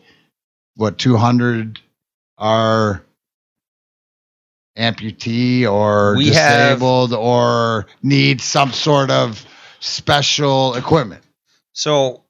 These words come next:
Speaker 2: out of our entire program, we have one amputee up in Saginaw. We've had a few in the past, but unfortunately, we don't, we can't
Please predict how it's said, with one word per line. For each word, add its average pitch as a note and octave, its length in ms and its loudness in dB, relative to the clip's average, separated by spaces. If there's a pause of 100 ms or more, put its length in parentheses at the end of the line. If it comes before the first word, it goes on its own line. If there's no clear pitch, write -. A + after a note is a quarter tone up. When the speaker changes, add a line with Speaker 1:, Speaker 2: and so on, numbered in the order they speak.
(120)
Speaker 2:
out D3 120 0
of D3+ 100 0
our D#3+ 100 2
entire D3 320 -2
program, B2+ 480 -4
we A#2 140 -8
have A2+ 180 -4
one A2+ 220 -6
amputee A#2+ 600 -8 (260)
up A2+ 160 -12
in A#2 80 -8
Saginaw. F#2+ 540 -2 (480)
We've A#2+ 160 -6
had C#3+ 240 2
a C#3 60 -2
few C3+ 200 -4
in C3 60 -4
the B2+ 60 -4
past, A2+ 440 -2
but G#2+ 260 -4
unfortunately, A2+ 840 -6
we A#2+ 280 -2
don't, C3+ 360 0
we C3+ 140 -2
can't C3+ 380 -2